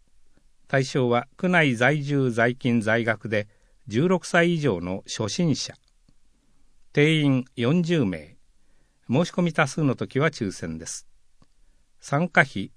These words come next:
六千五百円。申し込みは往復はがきで、行事名、郵便番号、住所、氏名、振り仮名、年齢、電話番号、それに返信用の宛先も書いて、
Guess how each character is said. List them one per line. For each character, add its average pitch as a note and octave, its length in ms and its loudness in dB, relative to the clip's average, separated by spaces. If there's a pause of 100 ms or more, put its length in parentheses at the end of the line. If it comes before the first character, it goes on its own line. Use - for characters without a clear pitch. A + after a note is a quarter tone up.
六 A2+ 240 -4
千 B2+ 340 2
五 F#2 120 -6
百 C3+ 340 -2
円。 E2+ 180 -6 (1200)
申 D3+ 140 2
し - 80 -6
込 E3 140 -2
み D3+ 160 2
は C3+ 240 0 (100)
往 E3 220 0
復 - 180 -6
は D3+ 140 2
が A#2 120 2
き F2+ 160 -8
で、 E2+ 220 -6 (760)
行 D3 260 2
事 F3 160 0
名、 F2+ 380 0 (180)
郵 E3 220 2
便 F3 260 0
番 D#3 240 0
号、 F2+ 240 -4
住 A#2+ 240 0
所、 - 340 -10 (260)
氏 - 220 -4
名、 C3 300 2
振 - 180 -6
り A2+ 140 0
仮 G#2 160 0
名、 F2 180 -4 (640)
年 C#3 300 4
齢、 A#2+ 400 4 (180)
電 C#3+ 280 0
話 E3 140 0
番 C#3 280 2
号、 E2 260 -10 (880)
そ C#3+ 140 0
れ D3+ 100 4
に C#3+ 200 2
返 E3 300 0
信 E3+ 320 0
用 D#3+ 200 2
の C#3+ 140 4
宛 C3 80 0
先 C3 320 -4
も A2+ 200 2
書 G#2 120 2
い F2 80 -4
て、 F#2 260 -4